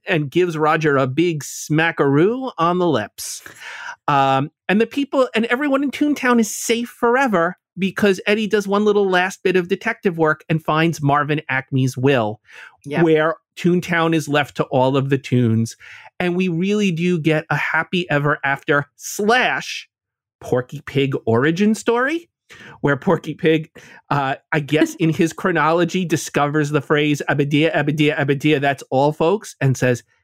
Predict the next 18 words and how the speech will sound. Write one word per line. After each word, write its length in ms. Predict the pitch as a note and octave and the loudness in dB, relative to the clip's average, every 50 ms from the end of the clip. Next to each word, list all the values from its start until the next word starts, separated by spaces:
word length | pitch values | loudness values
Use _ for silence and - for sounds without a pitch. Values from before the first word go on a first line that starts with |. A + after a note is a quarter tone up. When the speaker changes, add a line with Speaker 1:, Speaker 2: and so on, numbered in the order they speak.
| _ _ _ _ | _ _ _ _
Speaker 1:
"Hey, 480 | - - - C#3+ F#3+ - - - - _ _ _ _ _ | -8 -4 -2 0 0 -2 -4 -8 -14 _ _ _ _ _
I 160 | C3+ F3 F3 | -2 -2 -2
like 520 | A2 F#2 F2 F2+ F#2+ G#2+ B2+ D#3+ D#3 D3+ | -2 -6 -8 -8 -6 -2 -2 -2 -2 -2
that." 440 | C#3+ C#3 G#2+ A2 C#3+ D3 G#2 F2+ - _ _ _ _ _ _ - - - - - | -4 -4 -2 -2 -2 -2 -4 -8 -12 _ _ _ _ _ _ -20 -20 -16 -12 -8
Speaker 2:
Right. 180 | C#3+ D3+ D3 - | -8 -8 -6 -2
And, 100 | - E3 | 0 2
and 320 | E3 D#3+ D#3+ D#3+ D#3+ D#3+ | 4 4 4 4 4 4
Speaker 1:
Um, 40 | D#3+ E3 - | 4 2 0
Speaker 2:
also 200 | - - B3+ B3 A#3 | 0 -2 -2 0 0
the 100 | A#3 G#3+ | 0 -2
"Smile, 480 | - - - G#3+ G#3 G#3+ G#3+ G#3 G#3+ G3 | -2 -4 0 0 2 2 2 0 0 0
darn 300 | G3 F#3 E3+ F#3 F#3+ F#3+ | 0 0 0 0 -2 -4
ya, 100 | F#3 F3+ | -4 -6
smile" 720 | F3+ - - F3 F3 F#3+ G3+ E3+ B2 G#2 G#2 C3+ D#3 D3+ - | -6 -8 -6 -4 -2 -2 0 -2 -2 -4 -4 -6 -8 -12 -18
song, 400 | - - D3+ C#3 A#2+ G#2+ A2+ A2+ | -10 -8 -6 -4 -4 -6 -6 -8
which 200 | A#2+ B2 B2 - | -12 -12 -12 -14
is 140 | B2 A#2+ - - | -14 -16 -12 -10
great. 280 | A#2+ G2 G2+ G2 - | -10 -8 -8 -10 -12